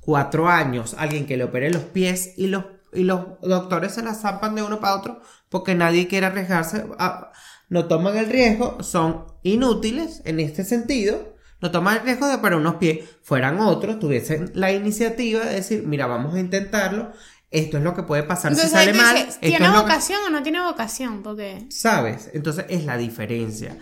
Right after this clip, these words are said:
Speaker 1: No es que la salud pública no sirva, no, igual te van a atender, igual te van a tal, pero no
Speaker 2: No te
Speaker 1: tiene
Speaker 2: van a
Speaker 1: por
Speaker 2: dejar
Speaker 1: qué,
Speaker 2: morir, pues.
Speaker 1: no tiene por qué una niña de que tiene, que te la han llevado siete veces al médico y tú, y tú,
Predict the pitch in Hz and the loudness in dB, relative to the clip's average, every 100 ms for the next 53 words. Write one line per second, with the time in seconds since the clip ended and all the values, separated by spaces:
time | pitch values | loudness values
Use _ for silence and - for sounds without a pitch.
0 | - - - 143 131 131 131 143 147 165 | -20 -20 -10 -4 -2 -2 -2 -2 -2 -2
1 | 160 139 147 127 - 131 139 143 147 139 | -2 -2 -2 -4 -2 0 0 0 -2 -2
2 | - 156 151 113 113 123 139 139 135 120 | -2 -2 0 -2 -2 -2 -2 -2 -4 -4
3 | 117 110 123 120 120 120 127 127 147 180 | -6 -6 -4 -2 -2 -4 -4 -4 -2 0
4 | 170 175 - - - 131 120 139 143 147 | 0 -4 -10 -18 -8 -4 -2 0 0 -2
5 | 147 170 156 - 143 131 202 302 302 349 | -2 -4 -2 -2 0 2 2 6 6 8
6 | 302 277 294 311 294 254 262 - 165 170 | 6 6 4 4 4 0 -4 -6 0 2
7 | 170 185 208 214 208 214 220 190 185 185 | 4 2 2 2 0 2 2 4 2 2
8 | 214 226 220 202 208 208 160 - - - | 2 2 0 0 2 2 0 -4 -10 -4
9 | 170 156 160 151 147 185 196 175 - 156 | 0 0 2 2 2 4 4 4 2 0
10 | 143 175 180 202 202 202 220 208 170 160 | 2 0 0 0 0 2 2 4 4 4
11 | - - - - _ - 160 151 165 160 | 0 -6 -8 -18 _ -10 -4 -2 2 2
12 | 156 - 151 147 175 | 0 -4 -6 -4 -2